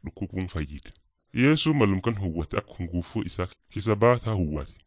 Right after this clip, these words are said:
Malum kan ijjete imille gaafate, inni nama kan gaafate. "Oonnit wayaa hanti qolee?" Inni nama guddoo birriya. Amma luka niitiin tun haa huwwattee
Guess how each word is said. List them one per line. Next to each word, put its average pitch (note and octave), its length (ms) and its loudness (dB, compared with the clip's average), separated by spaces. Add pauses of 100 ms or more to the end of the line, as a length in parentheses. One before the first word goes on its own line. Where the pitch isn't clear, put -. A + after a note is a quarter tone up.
(720)
Malum A2 260 2
kan B2+ 200 2 (160)
ijjete F#2 380 -2
imille F#2 400 -2 (140)
gaafate, D#2 480 -4
inni F#2 100 -2
nama F2+ 180 -2
kan E2 160 -10
gaafate. D#2+ 420 0 (600)
"Oonnit D3+ 460 8
wayaa A2 260 8
hanti F#2+ 260 -4
qolee?" D#2+ 460 0 (760)
Inni C#3+ 160 2
nama B2 220 6
guddoo A2+ 360 2
birriya. F#2+ 480 0 (840)
Amma A2+ 220 4
luka B2 280 6
niitiin G#2+ 380 4
tun F2+ 140 0
haa F#2 180 0
huwwattee F2+ 560 0